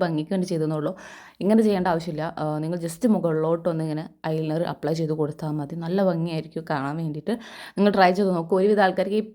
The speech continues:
ഹാക്ക് അറിയാം എന്നറിയാം, പക്ഷെ എന്നാലും ഞാൻ വെറുതെ ചുമ്മാ, ഓ, ഒന്ന് കാണിച്ചെന്നേ ഉള്ളൂ. ഞാനിങ്ങനെ ഇടയ്ക്ക് ചെയ്യാറുണ്ട്. Actually എനിക്ക് ഇതാണ് ഏറ്റവും കൂടുതൽ ഇഷ്ടം, കണ്ണെഴുതാൻ. മറ്റുള്ള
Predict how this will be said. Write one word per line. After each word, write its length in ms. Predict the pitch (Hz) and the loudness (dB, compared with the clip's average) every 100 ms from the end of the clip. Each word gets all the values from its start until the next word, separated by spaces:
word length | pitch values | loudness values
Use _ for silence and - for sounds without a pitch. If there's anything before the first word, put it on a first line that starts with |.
| - 214 | -8 -4
ഹാക്ക് 240 | 220 220 202 | 0 2 2
അറിയാം 380 | 196 220 208 240 233 | 2 0 0 0 0
എന്നറിയാം, 460 | 226 220 220 214 180 | 0 2 0 0 -2
പക്ഷെ 160 | 185 190 185 | -4 -2 -2
എന്നാലും 300 | 185 202 220 | -2 0 0
ഞാൻ 100 | 151 180 | 0 0
വെറുതെ 200 | 185 220 220 | 0 0 0
ചുമ്മാ, 260 | 180 214 233 - - - - - - | 2 0 -2 -12 -18 -20 -18 -6 2
ഓ, 40 | 220 214 208 208 | 4 4 2 0
ഒന്ന് 120 | 220 | 0
കാണിച്ചെന്നേ 440 | 220 202 202 196 214 220 - | 0 0 -2 -4 -4 -6 0
ഉള്ളൂ. 240 | 180 180 170 - - 185 | 2 2 0 -6 -6 -2
ഞാനിങ്ങനെ 320 | 180 185 180 | 0 0 -2
ഇടയ്ക്ക് 200 | 165 196 190 | -6 -10 -8
ചെയ്യാറുണ്ട്. 520 | 165 160 165 160 156 175 - - | -6 -4 -4 -4 -4 -6 -6 -8
Actually 260 | 160 220 214 | -2 2 2
എനിക്ക് 180 | 175 175 | 2 0
ഇതാണ് 140 | 165 156 | -2 -2
ഏറ്റവും 200 | 151 165 160 | -4 -4 -4
കൂടുതൽ 220 | 156 156 156 - 156 | -4 -4 -6 -6 -8
ഇഷ്ടം, 320 | - - 165 165 | -8 -6 -4 -2
കണ്ണെഴുതാൻ. 440 | 156 156 151 156 180 - - - - | -2 0 -2 -4 -6 -8 -10 -12 -6
മറ്റുള്ള 280 | 208 226 220 | -2 2 4